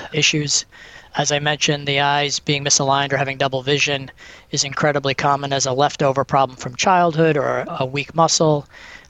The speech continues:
It's common in thyroid disease. It's common in patients that are actually born with things that don't develop symptoms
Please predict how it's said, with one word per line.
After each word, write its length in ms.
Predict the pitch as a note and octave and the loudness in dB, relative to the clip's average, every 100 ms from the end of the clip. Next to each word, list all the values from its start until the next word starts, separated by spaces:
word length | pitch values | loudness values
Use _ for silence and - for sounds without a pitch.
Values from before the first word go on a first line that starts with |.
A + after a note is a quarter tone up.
| - | -6
It's 220 | C#3 - | -4 -2
common 400 | - D3+ C#3 C3 | 0 0 0 -4
in 80 | B2 | -4
thyroid 460 | - F3 E3+ D#3+ | 2 2 4 0
disease. 720 | D3+ D3 D3 C#3+ C#3+ C#3+ C3+ - | 0 -2 -2 -2 -4 -6 -6 -4
It's 160 | C3+ | -4
common 320 | - D3 C#3 C3+ | 0 0 0 -4
in 100 | B2+ | -10
patients 340 | - D3+ - C#3 | -2 0 0 0
that 100 | D3 | 0
are 40 | |
actually 200 | D3 - | 2 0
born 300 | C#3 D3+ D#3+ | 0 2 2
with 100 | E3 | 2
things 280 | - E3+ D#3 | 0 0 0
that 100 | C3+ | -2
don't 180 | C#3 C#3 | -2 0
develop 280 | D3+ D3 - | 2 2 0
symptoms 500 | E3+ D3+ D#3+ D#3 | -6 -2 -4 -4